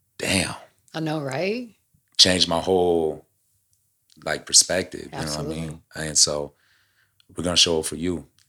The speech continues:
Speaker 2: Yeah, I
Speaker 1: And
Speaker 2: appreciate
Speaker 1: I, I
Speaker 2: that.
Speaker 1: could already
Speaker 2: That's that
Speaker 1: tell that you're
Speaker 2: network.
Speaker 1: gonna show up. So
Speaker 2: That's that network. That's, yeah,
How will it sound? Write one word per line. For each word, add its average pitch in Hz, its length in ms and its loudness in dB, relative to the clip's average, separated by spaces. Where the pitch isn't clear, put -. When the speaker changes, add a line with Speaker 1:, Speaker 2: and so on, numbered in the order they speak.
Speaker 2:
Yeah, - 80 -6
I - 20 -4
Speaker 1:
And 170 220 -8
Speaker 2:
appreciate 160 540 -2
Speaker 1:
I, - 20 -4
I - 40 -2
Speaker 2:
that. 143 40 -8
Speaker 1:
could 143 100 -2
already 165 100 4
Speaker 2:
That's - 120 6
that 185 120 8
Speaker 1:
tell 185 80 4
that 180 60 4
you're 220 120 4
Speaker 2:
network. 165 180 2
Speaker 1:
gonna 147 120 -8
show 78 320 2
up. 90 280 0
So 73 380 -2
Speaker 2:
That's 156 160 -14
that 165 160 -10
network. 165 460 -10
That's, - 340 0
yeah, 170 400 -4